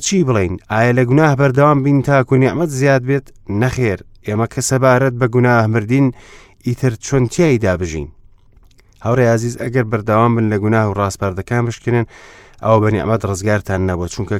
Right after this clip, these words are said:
کاتێ ڕزگارتان دەبێت، دەبێت خودا ڕازی بکەن و کار بە خواستی خودا بکەن، وەکو لە دەڕاستپەردەکەدا نووسراوە. دەبێت ڕێزی ئەو ڕاستپاردانە بگرین، وەکو پەسنی بێژ لە کۆندا وتوویەتی: "چەند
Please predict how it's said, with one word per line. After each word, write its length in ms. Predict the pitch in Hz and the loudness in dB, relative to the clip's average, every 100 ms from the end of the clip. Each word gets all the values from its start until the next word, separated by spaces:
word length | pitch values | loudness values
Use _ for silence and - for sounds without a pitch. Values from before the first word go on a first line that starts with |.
| - | -4
کاتێ 300 | 123 123 120 107 | -4 -2 -2 -2
ڕزگارتان 500 | 92 107 101 - 101 | -2 -2 -2 -2 -2
دەبێت، 200 | 98 101 98 | -2 -2 -2
دەبێت 200 | 107 104 | -2 -2
خودا 200 | 104 110 98 | -2 -2 0
ڕازی 280 | 92 90 117 | -2 -4 -6
بکەن 220 | - 113 | -2 0
و 60 | 110 - | 0 -2
کار 160 | 104 98 | -6 -4
بە 60 | 92 - | -6 -4
خواستی 320 | 101 95 - | -6 -6 -10
خودا 220 | - 113 117 | -4 -2 -2
بکەن، 220 | - - - - - - - - 110 | -4 -14 -16 -20 -20 -20 -20 -6 -4
وەکو 240 | 120 131 107 | -2 0 0
لە 100 | 98 90 | 0 0
دەڕاستپەردەکەدا 880 | 95 95 92 - 95 90 95 117 98 87 | -2 -2 -2 -4 -6 -4 -4 -2 -2 -4
نووسراوە. 420 | 82 - 76 67 - _ _ - - - - - - - - | -6 -8 -10 -10 -16 _ _ -20 -20 -20 -20 -20 -20 -18 -6
دەبێت 240 | 95 101 110 | -2 0 2
ڕێزی 280 | 127 123 123 | 2 2 2
ئەو 80 | 135 | 2
ڕاستپاردانە 680 | 120 104 - 98 85 95 107 113 | 2 0 0 -2 -2 0 0 0
بگرین، 300 | 113 120 117 76 | 0 2 2 0
وەکو 220 | 110 - 123 | -6 -4 -4
پەسنی 300 | 120 - 113 | -4 -2 0
بێژ 140 | 117 107 107 | 0 0 0
لە 80 | 104 - | 0 0
کۆندا 280 | 113 110 107 104 | 0 2 2 0
وتوویەتی: 540 | - 113 104 107 92 - - - - - _ - - | 0 -2 -2 -4 -6 -12 -20 -20 -20 -20 _ -20 -8
"چەند 200 | - 143 | 0 0